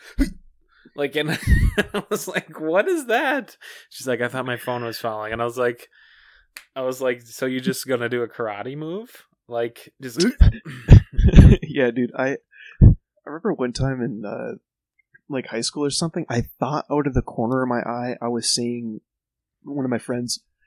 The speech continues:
Speaker 2: pull a rubber band at me. <clears throat>
Speaker 1: Yeah.
Speaker 2: And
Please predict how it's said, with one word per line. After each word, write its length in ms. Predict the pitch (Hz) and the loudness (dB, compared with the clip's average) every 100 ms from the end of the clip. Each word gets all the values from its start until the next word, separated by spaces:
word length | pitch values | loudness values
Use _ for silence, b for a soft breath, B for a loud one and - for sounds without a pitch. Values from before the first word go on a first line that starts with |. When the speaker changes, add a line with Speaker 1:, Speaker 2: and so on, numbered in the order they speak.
| _ _ _ _ | _ _ _ _
Speaker 2:
pull 200 | - 123 | -2 0
a 60 | 117 | 0
rubber 200 | 117 107 | -2 -2
band 320 | 104 101 120 | -6 -6 -6
at 100 | 143 | -6
me. 160 | 175 - _ _ | -6 -10 _ _
<clears throat> 0 | |
Speaker 1:
Yeah. 300 | 196 269 226 165 123 _ _ _ _ _ _ _ _ _ B B B _ - | -4 2 4 2 -2 _ _ _ _ _ _ _ _ _ B B B _ -2
Speaker 2:
And 520 | 135 127 120 113 | 0 2 0 -2